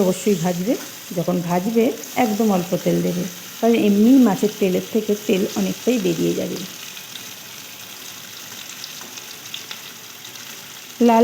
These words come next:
লাল করে সুন্দর করে ভেজে নেব। কথা দিচ্ছি বন্ধুরা,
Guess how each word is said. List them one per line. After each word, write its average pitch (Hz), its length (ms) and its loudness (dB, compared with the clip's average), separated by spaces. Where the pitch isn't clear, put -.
লাল 294 120 8
করে 285 140 8
সুন্দর 208 380 8
করে 208 120 8
ভেজে 175 280 4
নেব। 175 140 0
কথা 233 240 4
দিচ্ছি 247 300 2
বন্ধুরা, 190 320 4